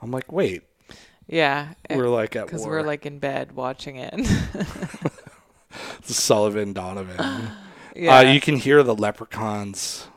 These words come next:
Speaker 1: already. <laughs>
Speaker 2: Should we name him Bunchy?
Speaker 1: Bunchy. Oh, from the show.
Speaker 2: <laughs> Yeah.
Speaker 1: He was that guy. Uh, what is that actor's
Speaker 2: That actor's
Speaker 1: name?
Speaker 2: so good.
Speaker 1: Uh, his name was, like, Dash. Dash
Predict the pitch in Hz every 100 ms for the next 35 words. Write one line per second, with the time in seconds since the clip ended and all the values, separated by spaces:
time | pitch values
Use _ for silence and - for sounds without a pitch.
0 | - - 113 107 107 104 95 - - -
1 | - 151 _ - - _ - 165 - 196
2 | 180 175 175 - 175 165 143 135 143 -
3 | 180 185 185 - - 131 120 120 - 143
4 | 127 - 123 117 107 190 101 95 98 190
5 | 185 170 160 - - 147 151 147 127 -
6 | 151 - 165 143 135 131 - 156 180 175
7 | 165 139 131 147 147 156 156 - - 147
8 | 139 143 131 127 - _ _ _ _ _
9 | _ - 107 104 104 117 123 110 98 92
10 | _ - 76 71 - - - - - 104
11 | 113 - -